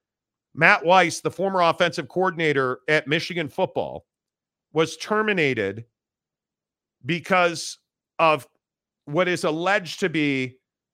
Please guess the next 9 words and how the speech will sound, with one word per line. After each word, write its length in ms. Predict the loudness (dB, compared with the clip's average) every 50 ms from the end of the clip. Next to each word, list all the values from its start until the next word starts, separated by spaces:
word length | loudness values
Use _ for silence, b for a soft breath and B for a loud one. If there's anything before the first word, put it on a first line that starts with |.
| _ _ _ _ _ _ _ _ -2
improper 640 | -2 -2 -2 -2 2 4 4 4 4 2 0 0
use 720 | 0 -2 -4 -4 -4 -4 -6 -8 -10 -12 -12 -14 -16 -18 -20 _ _ _ _ _ _ _ _ _ _ 0
of 220 | 0 0 0 -2
computers 640 | -6 -8 -8 -8 -6 -6 -4 -2 -2 -2 -2 -4 -4
in 100 | -6 -6
the 60 | -6
Michigan 440 | -6 -6 -6 -8 -8 -6 -6 -8 -6
football 400 | -6 -6 -6 -4 0 2 2 2 2
department 560 | 0 -6 -6 -8 -8 -8 -8 -10 -12 -12 -12